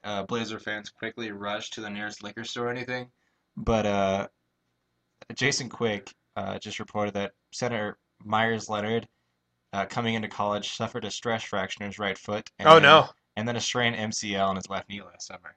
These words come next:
Speaker 2: Oh, no.
Speaker 1: Oh, no, it's done. Oh, no.
Speaker 2: Oh, no.
Speaker 1: Oh, no.
Speaker 2: Those reek of, uh,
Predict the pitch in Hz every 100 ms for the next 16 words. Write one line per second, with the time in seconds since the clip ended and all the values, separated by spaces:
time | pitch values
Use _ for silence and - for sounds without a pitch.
0 | - 147 147 135 135 - 107 101 87 87
1 | - 87 85 _ _ _ 156 170 127 123
2 | 123 131 127 123 117 156 165 143 139 -
3 | 156 151 135 131 151 151 147 120 117